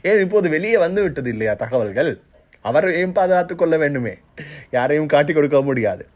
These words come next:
அதைத் தொடர்ந்து அமெரிக்க ஜனாதிபதி டொனால்டு ட்ரம்பிடம் இது பற்றி ஊடகவியலாளர்கள் கேட்டபோது, "நான்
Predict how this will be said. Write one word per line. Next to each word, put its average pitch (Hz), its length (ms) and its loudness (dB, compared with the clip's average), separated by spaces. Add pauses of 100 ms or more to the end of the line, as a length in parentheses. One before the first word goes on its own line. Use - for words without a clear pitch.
(240)
அதைத் 202 260 4
தொடர்ந்து 208 160 2
அமெரிக்க 180 240 0
ஜனாதிபதி 170 440 -2
டொனால்டு 156 320 0
ட்ரம்பிடம் 214 300 -2
இது 185 140 -2
பற்றி 151 240 -2
ஊடகவியலாளர்கள் 135 580 0
கேட்டபோது, 120 460 -4
"நான் 151 500 -4